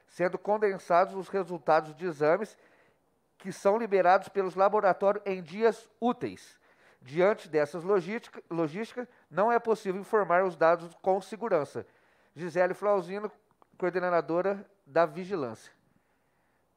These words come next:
Foi o que ela me passou. Eu, eu tinha lido isto em algum lugar na, na, é, no Facebook da prefeitura. Eu tava tentando achar, por isso que eu não, eu não falei aquela hora. Tá bom?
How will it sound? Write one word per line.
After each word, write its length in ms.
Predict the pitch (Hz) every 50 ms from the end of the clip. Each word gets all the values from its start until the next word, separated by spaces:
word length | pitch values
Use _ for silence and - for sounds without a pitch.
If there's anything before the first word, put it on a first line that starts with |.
| _
Foi 140 | _ 147 139
o 40 | 147
que 100 | - -
ela 140 | 156 160 160
me 100 | 165 165
passou. 520 | 160 _ 185 170 170 - - - - 185
Eu, 260 | 190 202 196 190 196 202
eu 120 | 202 190
tinha 220 | - - 208 214 202
lido 360 | 196 180 202 220 185 190 190
isto 420 | 185 190 190 - - - 180 156 - _ _ _ _ _ _ _ _ _ _ _ _ _ -
em 40 |
algum 200 | 147 147 151 165
lugar 340 | 170 160 143 143 151 151 151
na, 320 | 147 143 139 123 104 90 101
na, 540 | 113 123 123 117 113 110 98 98 95 95 98 98 _ _ 104 _ _ _ _ _ _ _ _ _ _ _
é, 100 | 131 127 -
no 60 | 135
Facebook 440 | - 151 143 - 170 143 147 139 -
da 80 | 147 135
prefeitura. 400 | - 147 - 156 147 - 170 180
Eu 40 | 175
tava 160 | 214 190 190
tentando 360 | 190 202 185 185 196 185 190
achar, 300 | 196 190 - - 180 175
por 140 | 175 185 175
isso 140 | 185 185 -
que 80 | -
eu 60 | 208
não, 160 | 196 208 220 214 _ _ _ _ _ _ _ _
eu 80 | - 165
não 120 | 170 175
falei 360 | 175 - 196 185 175 165 160 160
aquela 260 | 151 - 165 165 165
hora. 320 | 139 120 107 95 104 - _ _ _ _ _ _ _ _ _ _ _ _ _ _ _
Tá 120 | _ 127 131
bom? 400 | 135 175 214 233 220 - -